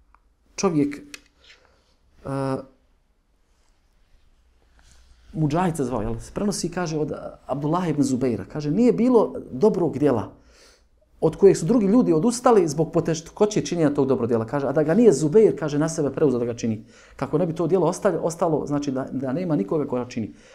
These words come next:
Zubeir, znači, odnosno Abdullah ibn Zubeir. Kaže, pa se jednog dana, draga braćo, desilo, znači da je poplava, e, velika bujica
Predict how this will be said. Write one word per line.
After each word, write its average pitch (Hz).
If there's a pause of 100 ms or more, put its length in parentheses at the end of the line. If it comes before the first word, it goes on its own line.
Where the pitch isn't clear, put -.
Zubeir, 156
znači, 107 (260)
odnosno 143
Abdullah 156
ibn 127
Zubeir. 104 (420)
Kaže, 160
pa 151
se 151
jednog 214
dana, 180
draga 160
braćo, 160
desilo, 160
znači 143
da 127
je 120
poplava, 135
e, - (240)
velika 165
bujica 175